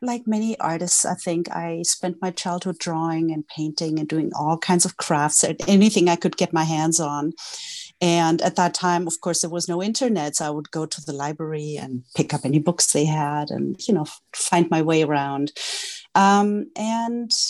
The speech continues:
I, I remember in ninth grade, somebody, a history teacher, I think we were probably talking about the Renaissance, he was saying that there were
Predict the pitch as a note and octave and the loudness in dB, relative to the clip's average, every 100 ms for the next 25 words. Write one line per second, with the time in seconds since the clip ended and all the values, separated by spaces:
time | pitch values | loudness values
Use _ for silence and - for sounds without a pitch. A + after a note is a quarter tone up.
0 | - _ _ _ _ - G#3+ G#3+ - G#3+ | -6 _ _ _ _ -2 0 0 0 -2
1 | G3+ A#3+ A#3+ D4+ F4+ - G#3+ G3 G3 G#3+ | 0 0 4 4 2 0 0 2 0 -2
2 | - F3+ E3+ E3 G3 - A3 B3 C4 B3+ | -6 -2 0 0 2 2 2 0 -2 -4
3 | A#3+ - _ _ _ F#3+ D3 C3 C4+ - | -6 -10 _ _ _ -8 -4 -2 0 0
4 | C4 A3 - D#3+ D3+ - D#3 D#3 - D#3 | -2 -4 -4 -6 -6 -6 -6 -6 -6 -6
5 | E3 D#3+ - _ E3 D#3+ D#3+ F3 E3 E3 | -6 -6 -10 _ -4 -4 0 0 2 0
6 | E3 E3 F3+ F3 D#3+ D#3+ D3 D#3 G3+ - | 0 -2 0 -2 -2 -4 -2 0 2 2
7 | A#3 C4 - - - - - - - A3 | 2 2 0 -2 -12 -18 -18 -18 -2 2
8 | A3 - G#3+ G#3 G#3+ G3+ G3 F#3+ - F#3 | 2 2 2 2 0 -2 -4 -4 -4 -6
9 | G3 | -6